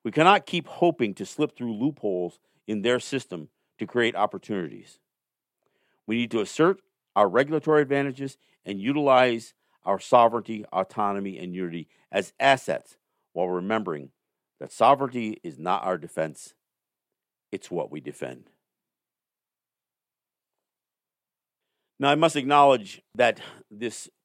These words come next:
opinion I've written here, this paper I've written, owes much of its background, I guess, to Peter D'Errico's federal anti-Indian law,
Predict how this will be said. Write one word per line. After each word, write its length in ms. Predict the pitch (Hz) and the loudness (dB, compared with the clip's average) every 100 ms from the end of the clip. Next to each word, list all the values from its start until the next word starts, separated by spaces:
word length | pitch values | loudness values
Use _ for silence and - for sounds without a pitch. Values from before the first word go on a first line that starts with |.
| - | -12
opinion 400 | - 170 135 98 | 0 2 2 2
I've 160 | 95 | 0
written 220 | 107 107 | 0 -4
here, 260 | 90 82 82 | -6 -8 -8
this 180 | 80 - | -12 -16
paper 320 | - 107 95 | -6 -6 -4
I've 120 | 82 | -6
written, 300 | 87 73 73 _ _ _ _ _ | -6 -8 -14 _ _ _ _ _
owes 340 | 110 113 107 90 | 0 2 2 -2
much 300 | 107 113 110 | -2 -2 -4
of 120 | 92 | -6
its 460 | 92 - - - _ _ | -10 -10 -16 -18 _ _
background, 400 | 107 113 87 80 | 0 2 -2 -4
I 60 | |
guess, 280 | 76 78 82 _ _ _ _ | -8 -10 -10 _ _ _ _
to 320 | 98 87 82 | -8 -8 -10
Peter 240 | - 117 107 | -8 -6 -6
D'Errico's 680 | 95 98 85 90 85 76 _ _ _ _ _ _ - | -4 -6 -2 -4 -4 -14 _ _ _ _ _ _ 0
federal 340 | 117 104 98 - | 2 2 -2 -6
anti-Indian 720 | 107 104 95 65 101 90 87 | -6 -2 -2 -2 -10 -8 -6
law, 420 | 87 90 82 92 | -2 -2 -2 -6